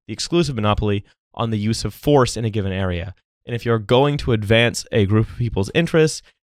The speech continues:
it is, let's just say, very beneficial to have, uh, the moral and physical authority of the state more or less on your side.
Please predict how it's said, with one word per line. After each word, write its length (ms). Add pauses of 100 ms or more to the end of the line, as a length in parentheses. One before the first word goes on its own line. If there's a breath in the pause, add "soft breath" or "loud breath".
(140)
it 240
is, 340 (340)
let's 160
just 160
say, 120
very 200
beneficial 680 (300)
to 140
have, 380 (120)
uh, 180 (200)
the 400 (440)
moral 760
and 400 (1040)
physical 640
authority 600
of 100
the 100
state 480
more 240
or 60
less 220
on 160
your 100
side. 460